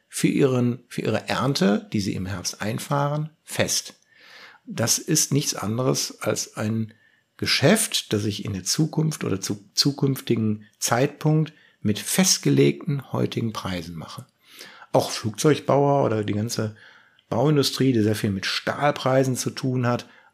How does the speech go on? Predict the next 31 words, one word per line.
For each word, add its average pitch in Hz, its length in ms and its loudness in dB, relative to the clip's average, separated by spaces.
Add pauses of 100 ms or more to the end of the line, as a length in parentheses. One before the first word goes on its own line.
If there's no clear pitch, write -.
arbeitet 117 480 2
mit 110 200 -2
Derivaten. 104 760 0 (360)
Wenn 107 160 2
die 104 160 2
heute 147 420 4
ein 101 220 -2
Angebot 110 640 4
abgeben 101 640 0
würden 113 400 2
und 107 240 -2
darauf 104 320 0
hoffen, 151 420 2 (220)
dass - 160 0
in 107 220 0
zwei 139 280 4
oder 135 140 4
drei 107 220 0
Jahren, 117 600 4
wenn 113 140 0
das 107 240 0
Haus 127 220 2
dann 110 180 0
gebaut 120 420 4
wird, 113 220 4
der 104 80 2
Stahlpreis 127 580 0
noch 98 120 -4
der 107 120 -4
gleiche 95 460 -4
wäre, 95 480 0